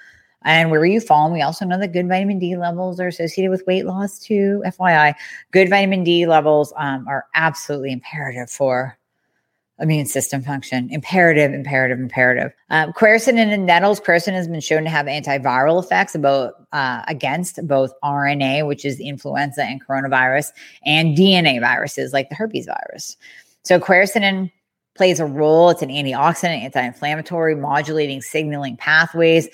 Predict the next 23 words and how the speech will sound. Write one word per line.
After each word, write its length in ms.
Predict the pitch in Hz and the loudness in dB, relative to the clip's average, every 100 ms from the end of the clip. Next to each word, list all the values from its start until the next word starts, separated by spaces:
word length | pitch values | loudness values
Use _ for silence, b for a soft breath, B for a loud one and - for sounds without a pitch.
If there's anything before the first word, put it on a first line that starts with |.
| B B B | B B B
that 120 | 147 | 0
are 80 | 135 | 2
associated 540 | 135 - 151 156 165 139 | 0 2 2 2 -2 -2
with 100 | 127 | -4
post-transcriptional 960 | 151 147 - 143 131 - 151 - 143 | -2 -2 -4 -6 -6 -6 -6 -6 -4
modulators 720 | 135 131 147 165 170 160 156 | -2 0 0 0 0 2 0
affecting 400 | 135 - - 139 | -2 -4 -4 -4
post-viral 640 | 127 143 131 131 135 131 139 | -6 -6 -6 -4 -4 -4 -10
healing. 680 | - 190 185 165 85 73 - B B B | -10 -4 -2 -2 -4 -10 -14 B B B
So 120 | 180 | 2
you 80 | 185 | 2
can 160 | 185 | 2
use 240 | 160 165 151 | 0 0 2
this 380 | 160 147 147 - | 4 4 2 -6
pre 460 | - 175 175 180 147 | -2 2 6 4 4
and 260 | 147 139 | -2 -4
post-infection. 1160 | - 160 147 147 - 143 131 - 233 - - - - B B B B | 0 4 4 2 -4 -10 -6 0 0 0 -8 -8 -14 B B B B
Olive 300 | - 196 220 | 4 6 6
oregano 460 | 185 180 165 131 107 _ | 6 2 2 -4 -10 _
kills 240 | 190 180 156 | 0 2 2
everything. 480 | 131 131 117 90 _ _ - | 0 -4 -12 -16 _ _ -2
Powerful 420 | 196 202 175 180 | 4 4 2 -4
antioxidant, 840 | 175 165 160 160 - 156 156 208 | -6 -4 -4 -6 -10 -8 -6 -8